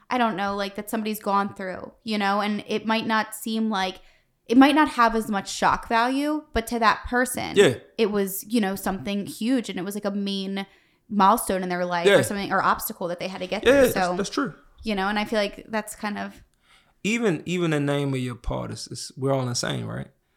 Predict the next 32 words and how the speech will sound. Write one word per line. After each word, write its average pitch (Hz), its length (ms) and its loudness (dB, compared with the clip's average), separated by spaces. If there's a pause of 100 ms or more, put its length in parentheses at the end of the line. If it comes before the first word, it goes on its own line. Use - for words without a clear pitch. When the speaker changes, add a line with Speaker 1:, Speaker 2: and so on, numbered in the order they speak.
(160)
Speaker 2:
So - 220 -2
for 135 160 -6
me, 139 540 -2
and 131 120 -8
the, 127 120 -6
the, 127 340 -6
the 127 160 -8
definition 139 460 0
of 131 40 -4
insanity 135 440 -2
is 110 160 -8
doing 123 380 -4
the 113 100 -6
same 127 500 -4
thing 123 340 -8
over 117 400 -6
and 113 120 -6
over 123 220 -4
again 117 180 -8
and 104 120 -10
expecting 123 600 -10
different 117 280 -12
results. 117 220 -12
That's 135 180 -4
me. 165 120 0
Speaker 1:
Mm-hmm. 208 420 -10
Speaker 2:
Right? 113 120 -14
That's, - 300 -10
like, 117 200 -10
for - 160 -14
many 135 400 -2
years. 127 760 0